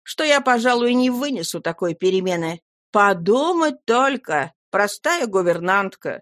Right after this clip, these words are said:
гувернантка ее дочери займет такое высокое положение. Ей становилось неловко,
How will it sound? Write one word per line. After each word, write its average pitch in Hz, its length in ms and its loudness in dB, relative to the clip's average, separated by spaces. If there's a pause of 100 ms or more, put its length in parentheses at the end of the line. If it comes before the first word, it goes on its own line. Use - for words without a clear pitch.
(160)
гувернантка 240 640 2
ее 233 260 2
дочери 262 480 0
займет 240 460 2 (120)
такое 285 720 0
высокое 214 600 -2
положение. 175 800 -4 (340)
Ей 160 220 -6
становилось 156 720 -4
неловко, 160 680 -4